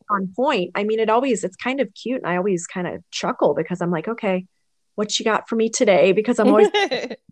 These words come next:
Speaker 1: see who he's gonna send me. Um, of course, sometimes I forget to look it up. So then when I remember, I look it up.
Speaker 2: <laughs>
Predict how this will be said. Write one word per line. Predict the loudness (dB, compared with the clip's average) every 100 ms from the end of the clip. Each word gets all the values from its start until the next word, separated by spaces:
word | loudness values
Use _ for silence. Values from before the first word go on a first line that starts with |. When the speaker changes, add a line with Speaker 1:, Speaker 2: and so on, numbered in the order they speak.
| _ -6
Speaker 1:
see | -6 -6 _ _ _ _ _ 0
who | 4
he's | 4 4
gonna | 0
send | 0 -2 0
me. | 0 -2 -4 _ _ _ _ _ _ _ _ _ _ _ _
Um, | -2 0 0 -4 -12 _ _ _
of | -6
course, | 0 0
sometimes | 0 -2 -2 -4
I |
forget | -6 -6 -6
to | -6
look | -8 -6
it | -4
up. | -4 -6
So | -8 -6 -4 -6 -12 -16 _ _ -8
then | -4
when | -2
I | -2
remember, | -2 -2 -2 -2
I | -4
look | -6 -10
it |
up. | -10 -10 _ _ _ _ _ _ _ _ _
Speaker 2:
<laughs> | -12